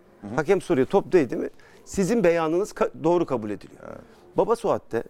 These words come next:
Speaker 2: belki de lakabını da buradan alıyor. On dokuz yaşında bir çocukla final oynuyor.
Speaker 1: Evet.
Speaker 2: Maç yirmi yirmi, o zaman yirmi bir sayı pimpon. Şey, on dokuz yirmi mi? Öyle bir şey.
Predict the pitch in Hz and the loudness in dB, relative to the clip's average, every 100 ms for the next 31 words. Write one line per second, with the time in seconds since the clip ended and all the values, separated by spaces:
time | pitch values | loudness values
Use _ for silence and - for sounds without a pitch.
0 | - 110 107 104 104 120 104 110 107 107 | -6 -4 -2 -2 -2 0 -2 -2 -4 -4
1 | 101 87 104 - - - - - 240 262 | -6 -6 -8 -10 -16 -20 -20 0 2 2
2 | 175 - 139 135 131 139 - 135 - 170 | 0 -2 -4 -4 -4 -6 -6 -6 -4 -2
3 | 151 127 92 80 - - _ 92 90 - | 0 -2 -2 -8 -16 -20 _ -16 -16 -16
4 | - _ - _ - 156 - 170 160 151 | -20 _ -20 _ -4 -4 0 0 2 2
5 | 107 110 110 120 113 117 117 - 101 95 | 0 -2 0 0 0 0 -2 -4 -8 -8
6 | 90 - - _ _ - 95 101 80 - | -14 -16 -16 _ _ -6 -4 -4 -6 -2
7 | 131 123 - 117 110 143 131 117 98 90 | -2 -2 -6 -8 -8 -6 -2 -2 -2 -6
8 | - | -10